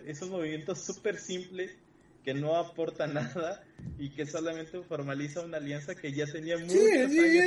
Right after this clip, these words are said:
Speaker 1: haciéndose.
Speaker 2: platicábamos, que, o sea, realmente no es, no, o sea,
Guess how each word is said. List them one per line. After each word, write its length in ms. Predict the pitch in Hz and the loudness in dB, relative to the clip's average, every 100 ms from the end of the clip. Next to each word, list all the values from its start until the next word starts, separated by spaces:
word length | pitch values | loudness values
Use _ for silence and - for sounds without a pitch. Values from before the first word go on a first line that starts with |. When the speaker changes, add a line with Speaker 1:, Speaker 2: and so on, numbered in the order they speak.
| 359 | 8
Speaker 1:
haciéndose. 120 | 381 359 | 6 4
Speaker 2:
platicábamos, 580 | 262 254 370 381 277 240 | 2 2 4 6 4 2
que, 140 | 262 | 2
o 60 | 254 | 6
sea, 120 | 269 | 6
realmente 500 | 302 330 330 330 349 | 6 4 4 6 6
no 140 | 311 302 | 6 6
es, 220 | 320 - _ - - - _ _ _ _ _ _ _ - | 2 0 _ -20 -20 -20 _ _ _ _ _ _ _ 0
no, 220 | 247 302 | 4 4
o 120 | 311 | 6
sea, 360 | 233 294 254 214 | 6 6 6 0